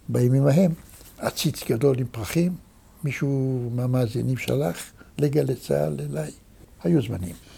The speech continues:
קיצורו של סיפור, איך אומרים, קניתי את עולמי, הייתי השדר הראשי של גלי צה"ל, וזה אתה יכול ללמוד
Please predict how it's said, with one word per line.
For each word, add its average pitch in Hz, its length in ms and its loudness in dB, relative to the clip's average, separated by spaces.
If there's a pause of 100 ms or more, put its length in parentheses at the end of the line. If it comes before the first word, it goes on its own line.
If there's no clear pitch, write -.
(160)
קיצורו 156 360 4
של 156 160 6
סיפור, 123 600 0 (840)
איך 127 160 -8
אומרים, 156 180 0
קניתי 151 400 4
את - 100 2
עולמי, 147 520 4 (1000)
הייתי 143 280 4
השדר 143 440 4
הראשי 131 360 0
של 135 240 2
גלי 123 260 4
צה"ל, 139 300 4
וזה 120 140 2
אתה 127 220 2
יכול 123 280 0
ללמוד 120 300 0